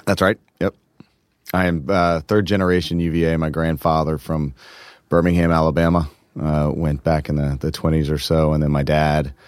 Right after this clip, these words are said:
uh, he went as well. Uh, and then my older brother went. I've got uncles and aunts, and God willing, my children will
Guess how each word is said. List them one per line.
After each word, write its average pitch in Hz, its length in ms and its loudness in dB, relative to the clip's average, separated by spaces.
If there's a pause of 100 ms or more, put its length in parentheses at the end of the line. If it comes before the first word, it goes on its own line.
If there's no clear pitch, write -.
(420)
uh, 73 180 0
he 71 200 0
went 71 220 0
as 67 120 -6
well. 65 360 -4 (200)
Uh, 65 380 -4
and 67 300 -2
then 65 100 -2
my 69 120 0
older 71 180 0
brother 107 260 4
went. 101 480 2
I've 67 220 -8
got 69 240 -4
uncles 76 640 -2
and 62 400 -6
aunts, 78 520 -2
and 62 400 -10 (460)
God 98 200 2
willing, 104 340 4
my 80 260 -4
children 113 360 0
will 101 220 -4